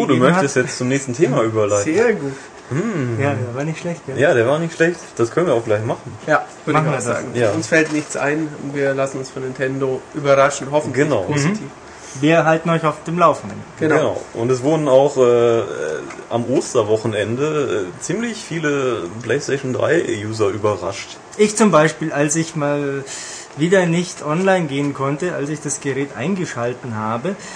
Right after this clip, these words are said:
Speaker 2: ähm, denn da sagt mir Portal zwei schon, „Hey, da gibt's ein tolles Steam-Feature, mach doch mal.“ Ähm, „Nö, geht nicht.“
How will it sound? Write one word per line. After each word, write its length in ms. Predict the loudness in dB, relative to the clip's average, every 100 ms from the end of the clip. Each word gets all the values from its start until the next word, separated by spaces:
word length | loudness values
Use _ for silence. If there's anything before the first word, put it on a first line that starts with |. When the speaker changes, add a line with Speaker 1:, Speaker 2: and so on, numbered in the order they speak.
| -12 0
Speaker 2:
ähm, 260 | 2 2 -4
denn 180 | -2 0
da 140 | 0
sagt 300 | 2 0 0
mir 80 | -6
Portal 440 | -4 0 0 0 -8
zwei 340 | -2 0 0
schon, 340 | -2 -4 -4 -2
„Hey, 280 | 0 2 4
da 120 | 2
gibt's 260 | 0 -6 -8
ein 100 | -6
tolles 360 | -6 -4 -4 -4
Steam-Feature, 1040 | -4 -2 0 0 -2 -6 -6 -2 0 2 -2 -6
mach 220 | 0 0 2
doch 200 | -2 0
mal.“ 320 | -2 -2 -2 -6 -16 -10 0
Ähm, 300 | 2 2 -2 -12 -8
„Nö, 280 | 0 2 2
geht 340 | 2 2 2
nicht.“ 200 | -6 -6